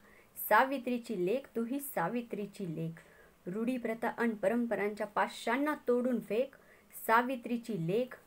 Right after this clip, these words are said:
मी सावित्रीची लेक. शिक्षणाची जी ज्योत लाविली सावित्री तू, शिक्षणाची जी ज्योत लाविली सावित्री तू, ती ज्योत चिरंतर पेटवू तिन्ही लोकी.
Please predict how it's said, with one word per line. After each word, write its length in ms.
मी 120
सावित्रीची 1000
लेक. 260
शिक्षणाची 640
जी 200
ज्योत 340
लाविली 520
सावित्री 580
तू, 200
शिक्षणाची 580
जी 180
ज्योत 380
लाविली 420
सावित्री 600
तू, 260
ती 140
ज्योत 360
चिरंतर 600
पेटवू 480
तिन्ही 560
लोकी. 480